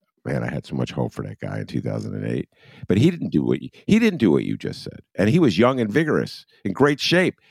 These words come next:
the greatest basketball player, uh, ever elected president, could run full court, right? But he didn't go on the road.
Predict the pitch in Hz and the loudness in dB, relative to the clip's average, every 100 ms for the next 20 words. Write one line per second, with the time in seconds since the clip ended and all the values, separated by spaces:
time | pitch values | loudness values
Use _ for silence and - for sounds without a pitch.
0 | _ 107 - 160 160 - 123 208 156 123 | _ -4 0 2 0 0 0 0 0 2
1 | 107 - 107 104 82 71 - _ _ 98 | 2 2 4 4 2 -2 -10 _ _ 0
2 | 123 139 127 131 127 120 117 151 147 107 | 2 4 4 4 2 2 4 4 4 0
3 | - - 120 131 - 151 - - 185 123 | 0 0 2 2 2 0 2 2 2 2
4 | 95 127 160 - - - 151 131 233 240 | 2 2 2 -6 -10 0 2 6 4 4
5 | 185 135 113 101 95 92 62 | 4 4 4 4 4 4 2